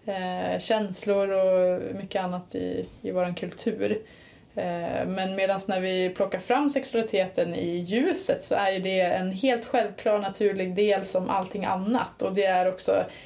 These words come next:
en livskraftsenergi och så mycket potential att röra sig i livet med och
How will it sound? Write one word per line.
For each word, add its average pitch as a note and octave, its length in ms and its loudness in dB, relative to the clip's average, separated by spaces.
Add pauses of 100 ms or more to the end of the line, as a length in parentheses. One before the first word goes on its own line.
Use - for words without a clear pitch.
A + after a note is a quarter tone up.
(100)
en G3 120 -2
livskraftsenergi G3+ 1400 2
och F#3 60 -2
så C#4 360 2
mycket G3 280 -2
potential G3+ 800 2
att F3+ 180 -2
röra G#3 420 4
sig A#3+ 220 4
i F3+ 40 2
livet A#3+ 480 2
med F#3 300 0
och F3+ 180 4